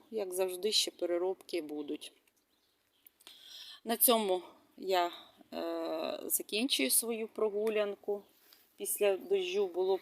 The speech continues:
приємно прогулятися з вами, показати, е, що наразі в мене ще квітує. І яка краса після дощику.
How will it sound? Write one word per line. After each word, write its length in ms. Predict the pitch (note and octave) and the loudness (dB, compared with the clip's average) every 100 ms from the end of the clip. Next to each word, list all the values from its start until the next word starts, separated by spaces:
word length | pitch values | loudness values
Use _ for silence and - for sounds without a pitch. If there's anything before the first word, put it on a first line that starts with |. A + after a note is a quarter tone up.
| - | 0
приємно 600 | F#3+ F3+ F3+ F3+ F3+ F3 | -2 4 4 4 0 -4
прогулятися 1000 | - F3 E3+ F3 F#3+ A#3+ - - - A3 | -4 -4 0 4 6 6 2 -8 -6 -4
з 100 | G#3+ | 0
вами, 380 | A3 A3 G#3+ | 2 2 0
показати, 880 | G3 F#3 - F3+ E3 G3+ A#3+ - A#3+ - - - - - - | -6 -8 -4 -4 2 4 4 0 -6 -8 -20 -20 -20 -18 -6
е, 180 | F3 F3 | -4 2
що 380 | - - F#3+ F3+ | 4 4 4 2
наразі 580 | F3 F3 F3 E3+ - | 2 4 4 4 2
в 20 | E3 | 0
мене 380 | E3 E3 E3+ | -2 -2 -2
ще 280 | E3 - F3+ | 0 2 2
квітує. 840 | - D3+ D#3 - A3+ C#4 B3+ G#3+ G#3 - - - - - | 2 -2 -8 -2 2 4 4 4 2 -10 -20 -20 -20 -6
І 120 | - G3 F#3 F3+ | 2 4 4 4
яка 460 | - F#3 F3+ - F#3+ | 4 4 2 0 -2
краса 460 | - F3 - F#3+ F3 | -2 6 8 8 4
після 380 | - - - | 0 0 2
дощику. 640 | D#3 F#3 C4 B3 C#4+ - | 6 8 8 8 6 6